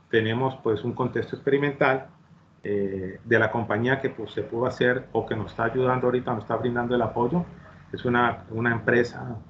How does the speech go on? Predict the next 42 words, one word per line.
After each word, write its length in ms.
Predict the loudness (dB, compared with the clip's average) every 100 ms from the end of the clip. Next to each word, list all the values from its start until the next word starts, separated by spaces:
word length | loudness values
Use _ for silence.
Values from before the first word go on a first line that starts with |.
| -20 -10
aquí 580 | -4 -4 -4 -2 0 0
en 100 | 0
Norte 240 | -2 -2 -6
de 60 |
Santander, 380 | -6 -6 -2 -2
específicamente 760 | -2 -4 -4 -6 -8 -10 -8 -10
en 80 |
Cúcuta, 560 | 0 0 2 -2 -4 -4 -16 -20 _
se 140 | -6 -2
llama 360 | 0 0 -2 -6
Café 240 | -8 -2
Galaviz. 520 | 4 6 6 2 -4 _ _ _ _ -4
Eh, 800 | -2 0 -2 0 0 -2 -6 -10
hay 180 | -4 2
un 100 | 6
aporte 520 | 6 6 2 2 2
importante 680 | 0 0 -6 -4 -4 -2 -2
dentro 300 | -2 -4 -4
de 120 | -4 -4
lo, 200 | -8 -12 -12
de 160 | -12 -12 -10
lo 100 | -10
que 120 | -6
ellos 140 | -4
nos 120 | -4 -4
decían, 320 | -4 -4 -4
Café 260 | -6 -4
Galaviz, 400 | 0 0 0 -2 -8 _ _ 0
es 140 | 2
que 120 | 4
esa 140 | 2 2
materia 380 | 0 2 0 2
prima, 320 | 2 2 -2
que 100 | -8
en 40 | -8
ese 160 | -6
caso 280 | 0 0 0
es 100 | -4
el 80 | -2
grano 240 | 0 2
del 160 | 0 2
café, 340 | 2 2 0